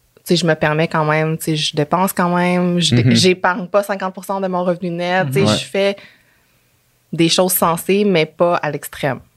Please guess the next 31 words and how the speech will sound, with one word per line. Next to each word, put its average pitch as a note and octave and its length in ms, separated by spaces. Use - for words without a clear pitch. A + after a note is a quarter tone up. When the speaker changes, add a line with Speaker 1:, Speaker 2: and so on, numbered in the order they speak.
Speaker 2:
Ouais. A#2 200
Speaker 1:
Ce - 80
qui F3+ 100
est - 20
correct, G3 340
là, D3+ 80
lui, D#3 280
ce - 100
qu'il - 80
fait, F3 100
c'est E3 140
bien D#3+ 120
correct, F3+ 300
c'est F3 80
juste D#3+ 140
Speaker 2:
Ouais. G#3 140
Speaker 1:
que - 1040
moi, F3+ 200
c'est F3 180
pas F3+ 420
comme E3 220
ça - 140
que F3+ 140
je E3+ 100
veux D#3+ 120
vivre D#3+ 300
ma D#3 140
vie, D3+ 240
tu - 100
sais. F#3 60
Speaker 2:
Ouais. G#2+ 140